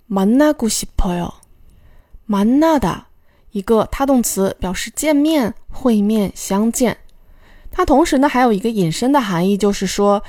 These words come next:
如果你正在跟一个人交往的话呢，也可以用만나다这一个词，稍微有点暧昧、模棱两可的那一种，“嗯，我最近在跟他见面呢”之类的这样一种感觉。所以呢，因为是很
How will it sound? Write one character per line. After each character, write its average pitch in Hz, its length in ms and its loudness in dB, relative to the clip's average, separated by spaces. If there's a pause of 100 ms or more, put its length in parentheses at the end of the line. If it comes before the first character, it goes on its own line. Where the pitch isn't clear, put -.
(160)
如 190 200 0
果 226 160 4
你 208 120 2
正 202 160 0
在 202 160 2
跟 202 240 0
一 202 60 0
个 208 140 0
人 190 180 0
交 269 220 2
往 247 180 2
的 175 100 -2
话 214 200 -2
呢， 180 200 0 (220)
也 185 180 -4
可 - 220 -4
以 226 200 0
用 185 300 0
만 180 400 2
나 220 200 2
다 165 160 -6 (380)
这 196 120 -2
一 170 80 -4
个 - 120 -6
词， - 380 -4 (460)
稍 349 240 0
微 349 100 2
有 285 120 4
点 262 240 0
暧 254 260 0
昧、 190 280 0
模 233 220 0
棱 208 200 2
两 185 200 0
可 214 200 -4
的 180 80 -2
那 196 180 0
一 196 80 -2
种 - 260 -6 (460)
，“嗯， 202 380 2
我 190 120 -2
最 214 160 -6
近 240 160 0
在 226 160 0
跟 220 140 0
他 247 140 -2
见 254 160 0
面 208 240 2
呢” 160 160 -4 (320)
之 - 100 -8
类 170 160 -4
的 - 120 -8
这 - 120 -2
样 214 80 2
一 180 60 0
种 165 140 -2
感 - 200 -6
觉。 - 220 -12 (680)
所 294 180 0
以 359 100 2
呢， 226 240 4
因 302 120 0
为 339 80 2
是 339 200 -2
很 180 360 -2